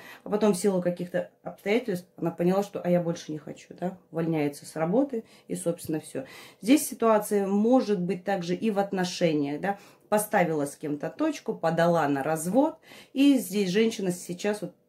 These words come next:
просто набрала воздуха в свои паруса для того, чтобы рвануть дальше. Здесь речь может пойти, конечно, о переездах, здесь с-, речь может пойти о перемене места работы,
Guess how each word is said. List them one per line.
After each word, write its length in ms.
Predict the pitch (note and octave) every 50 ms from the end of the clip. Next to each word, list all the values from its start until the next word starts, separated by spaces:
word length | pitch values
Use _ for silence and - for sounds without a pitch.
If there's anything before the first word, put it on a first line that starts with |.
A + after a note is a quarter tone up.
| _
просто 400 | - - A3 B3+ B3 - - -
набрала 460 | E3+ F3 F3 F3 E3+ F3+ F3+ F3 E3+ D#3+
воздуха 520 | D#3 F#3 F#3+ F3+ D#3 D3+ D3+ D3 - D3
в 60 | - -
свои 300 | - - D#3+ E3+ E3 D#3
паруса 540 | D3 - D#3 D#3+ E3 F3 - - C4 C#4+
для 180 | B3 F#3+ E3+ D#3
того, 220 | - - E3 F#3+
чтобы 320 | G#3 - - E3+ D#3+ E3 D#3+
рвануть 480 | D#3 D#3 D#3+ D3+ D#3+ F3 G3 G3+ F#3 -
дальше. 460 | E3 D#3+ - - C#3+ C#3+ - - D#3 - - - - - - _
Здесь 240 | - G3 A#3 A3 -
речь 280 | A3 G3 F#3+ F3+ - -
может 320 | - E3+ E3+ D#3+ E3 -
пойти, 460 | - E3 D#3+ E3 - - - D3+ - - - - - _
конечно, 420 | - F3 E3+ D#3+ - - E3+ - -
о 140 | - C#4 D4
переездах, 1000 | C#4 - - A#3 A3 G#3 F#3 F3 E3+ D#3+ D#3 D3 D3+ F3 G#3+ A#3+ A#3+ A3+ F#3 F3+
здесь 300 | E3+ D3 D#3 D#3+ D3 - -
с-, 260 | F3 - - - -
речь 360 | - E3+ E3+ E3+ F3 E3+ - -
может 280 | F3 D#3 D3+ D#3 - -
пойти 360 | D3+ D#3 D3 - D3+ D3 - - - - - - -
о 160 | - B3 B3+ A3+
перемене 880 | - - G#3 G3 F3+ F#3+ F#3 F#3+ G3 F#3+ F3+ F3 F3 D#3+ D#3+ D3 - -
места 560 | E3+ F3 F3 F#3+ F#3 F3 F3 - - - D#3+
работы, 640 | D#3 D#3 D#3+ E3 E3 F#3 A3 B3 C4 C4 - C4+ C4